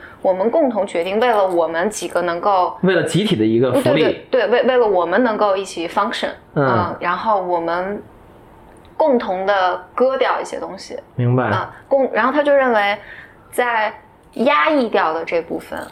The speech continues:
Speaker 2: 嗯。
Speaker 1: 然后在文化的角度上，比如说大家都要穿西装、
Speaker 2: 对。
Speaker 1: 大领带，然后我们要说这样的话，哪些话是不能说的，
Speaker 2: 是。
Speaker 1: 然后哪些话是可以说的，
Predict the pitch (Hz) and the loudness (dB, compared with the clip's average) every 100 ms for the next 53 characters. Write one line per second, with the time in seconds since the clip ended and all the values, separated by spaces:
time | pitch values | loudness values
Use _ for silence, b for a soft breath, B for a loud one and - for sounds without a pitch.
0 | - - 139 127 120 185 196 233 226 247 | -10 -2 0 2 2 2 0 0 0 0
1 | 214 185 170 185 277 269 202 180 160 180 | 0 -2 0 0 0 2 0 -2 -4 -4
2 | 175 180 170 160 165 170 196 208 202 202 | -4 -2 -2 -2 -2 -2 0 0 0 0
3 | 180 - 196 190 190 - 185 190 196 196 | 0 -2 -4 -4 -6 -8 -4 -2 -2 -2
4 | 165 139 214 180 160 208 170 175 196 170 | -2 0 0 -2 -2 -2 -2 -4 -4 -4
5 | 170 185 185 - 196 202 190 175 180 208 | -2 -2 0 0 2 2 0 0 -2 -2
6 | 185 165 190 208 214 196 285 202 180 - | -2 -4 -2 -2 -2 0 0 0 -4 -6
7 | - 147 - - 139 120 - 185 202 170 | -6 -8 -4 0 0 -2 -2 -2 -2 -4
8 | 190 196 185 - 170 175 196 170 - | -4 -2 0 -2 -2 -2 0 -2 -4